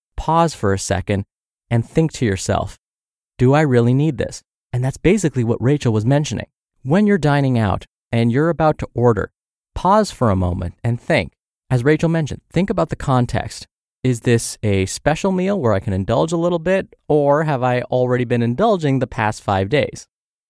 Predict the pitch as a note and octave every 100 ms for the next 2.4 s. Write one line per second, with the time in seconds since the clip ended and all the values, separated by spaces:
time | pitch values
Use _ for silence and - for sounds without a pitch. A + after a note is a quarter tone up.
0 | _ A2+ A2+ - G#2 C#3+ G3+ C#3+ A2+ A2
1 | G#2 G#2 G#2 G2+ F#2+ - _ _ _ -
2 | - D3 E3 D3